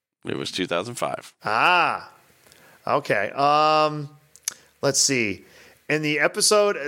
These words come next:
Speaker 2: Beavis and Butthead episode Tornado,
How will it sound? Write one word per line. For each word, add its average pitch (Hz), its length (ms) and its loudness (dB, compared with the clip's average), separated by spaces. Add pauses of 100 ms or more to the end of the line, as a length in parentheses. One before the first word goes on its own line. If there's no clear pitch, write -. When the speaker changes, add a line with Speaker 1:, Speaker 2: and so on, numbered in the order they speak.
(120)
Speaker 2:
Beavis 214 340 2
and 180 120 -2
Butthead 165 540 2
episode 156 540 2
Tornado, 147 680 2